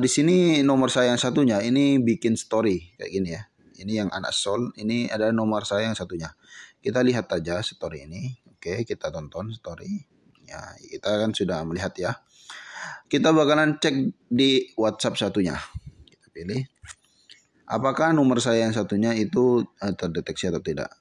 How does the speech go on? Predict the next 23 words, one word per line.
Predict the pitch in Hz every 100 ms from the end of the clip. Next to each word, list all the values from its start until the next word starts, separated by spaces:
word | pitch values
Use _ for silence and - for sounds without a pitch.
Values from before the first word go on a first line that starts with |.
| _ _
Nah, | - - 73 _
nggak | 95 -
ada | 82 95
ya. | 123 - - _ _
Nggak | 76
ada | 67 87
ya |
teman-teman. | 85 80 90 113 131 _ _ 98
Baru | 95 95
sajanya | 90 90 98 110
nggak | 87 82
ada. | 78 113 - _ _ _ _ _ _
Oke. | - 113 - _ _ _ _ _ _ -
Jadi | 123 160
kita | 156 151
sudah | - 127 120
berhasil | 120 107 104 131 135 135
me-, | 131 131 104 98 98 95 - - _ _ _ _ _ _ _ _ _ -
kita | 104 113 123
sudah | 123 104
berhasil | 98 98 95 98 135 135
membuka | 135 127 131 247 277
status | - - 131 123